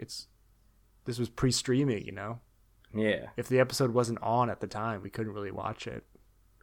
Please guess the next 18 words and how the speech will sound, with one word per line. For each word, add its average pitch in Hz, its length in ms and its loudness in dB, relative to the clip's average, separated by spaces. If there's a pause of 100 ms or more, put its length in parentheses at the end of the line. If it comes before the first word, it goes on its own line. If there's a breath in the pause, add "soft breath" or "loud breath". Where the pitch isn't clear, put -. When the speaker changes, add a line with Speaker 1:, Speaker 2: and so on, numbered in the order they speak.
(240)
Speaker 2:
You 104 340 2 (400)
download 104 360 6
it 101 80 4
right 101 160 4
away 98 220 0
after 110 200 -2
you 104 40 -8
download, 95 340 2
like, 92 220 -2
the 87 400 0 (840)
s-, - 360 -8
like, - 400 -2 (280)
Sesame 98 640 0
Street 104 580 -2
or, 98 60 -4
like, 95 240 -2 (160)
that, 92 300 0 (920 loud breath)
like, 87 240 0